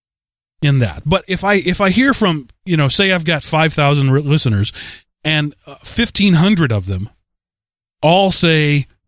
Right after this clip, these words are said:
"You're talking about movies too much." Okay, that I'm gonna pay attention to. That's a j-, big chunk of my audience who have all said that I'm doing something inappropriate or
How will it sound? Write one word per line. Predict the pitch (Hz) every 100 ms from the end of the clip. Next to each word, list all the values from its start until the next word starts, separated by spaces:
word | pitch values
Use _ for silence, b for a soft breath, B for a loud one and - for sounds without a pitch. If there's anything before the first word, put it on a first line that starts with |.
| _ _ _ -
"You're | 156
talking | 170 175 175 180
about | 156 151 147
movies | 135 165 143 123 -
too | 156
much." | 131 127 87 - - - _ _ _
Okay, | 196 185
that | 160 214 381
I'm | 403
gonna | 208
pay | 170 160
attention | 151 254 285 120
to. | 92
That's | 82 160 269
a |
j-, | 202 147
big | 147 202 180
chunk | - 208 190
of |
my | 175 165
audience | 165 135 92 90 - b b _ _ _ _ -
who | 175
have | 156
all | 160 185
said | 170 170 160 151 143 160 _ _ _ _ _ _
that | 151 151
I'm | 147 156
doing | 180 190 170
something | - 156 143 143
inappropriate | 156 151 139 143 135 127 117 110 -
or | 135 127 123